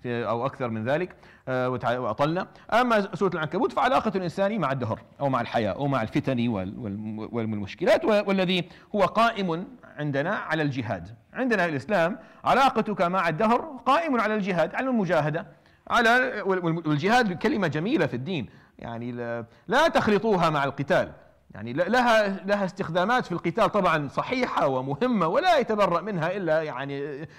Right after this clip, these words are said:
ما يتبرأ منها عاقل في الإسلام طبعا، لكن الكلمة هي أعم من ذلك بكثير، بكثير. ودليل ذلك ورودها في سورة العنكبوت، وهي سورة مكية، آه، لم يكن فيها القتال جائزا أساسا،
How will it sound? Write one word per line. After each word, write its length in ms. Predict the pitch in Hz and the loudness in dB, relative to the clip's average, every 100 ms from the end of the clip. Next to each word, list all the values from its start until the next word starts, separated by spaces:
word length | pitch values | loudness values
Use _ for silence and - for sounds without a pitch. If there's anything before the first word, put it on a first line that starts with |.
| - | -6
ما 160 | 190 233 | 0 2
يتبرأ 340 | 208 202 196 | 4 4 4
منها 220 | 185 151 | 2 2
عاقل 360 | 151 175 - 127 | 4 2 2 -4
في 80 | 127 | -4
الإسلام 280 | 123 151 | -4 -4
طبعا، 280 | 131 160 117 - - - | -2 0 0 -4 -14 2
لكن 300 | 320 339 302 | 4 4 2
الكلمة 600 | 226 214 196 277 311 233 | 2 0 2 2 4 2
هي 200 | 202 202 | 2 2
أعم 440 | 180 220 311 233 | 2 2 2 2
من 140 | 214 190 | 2 0
ذلك 460 | 240 247 240 403 | 2 2 0 -2
بكثير، 440 | 403 254 220 160 95 - _ _ | -4 -2 -2 -4 -6 -12 _ _
بكثير. 560 | - 294 220 156 180 110 - - | 0 2 0 -2 -4 -6 -8 0
ودليل 500 | 233 220 277 320 208 | 2 4 2 2 4
ذلك 320 | 165 185 269 277 | 4 2 2 2
ورودها 640 | 226 220 254 190 165 170 220 | 2 2 2 0 0 0 -2
في 220 | 220 196 | -4 -6
سورة 300 | - 190 165 | -4 -2 -2
العنكبوت، 800 | 147 135 113 113 123 123 143 214 | -4 -8 -10 -10 -8 -6 -4 -4
وهي 160 | 165 143 | -2 -4
سورة 340 | 175 151 135 139 | -4 -2 -2 -2
مكية، 920 | 143 156 110 - 151 151 151 165 214 _ _ _ 127 | -6 -6 -10 -6 -4 -4 -4 -8 -10 _ _ _ -4
آه، 120 | 135 | 0
لم 220 | 175 196 | 2 2
يكن 300 | 180 175 160 | 0 -2 -6
فيها 260 | - 202 170 | -4 -4 -4
القتال 520 | - 156 208 208 190 | -4 -2 0 0 0
جائزا 580 | 202 226 214 214 226 214 | 2 2 0 -2 -2 -2
أساسا، 460 | 214 226 - 151 | 2 2 2 -4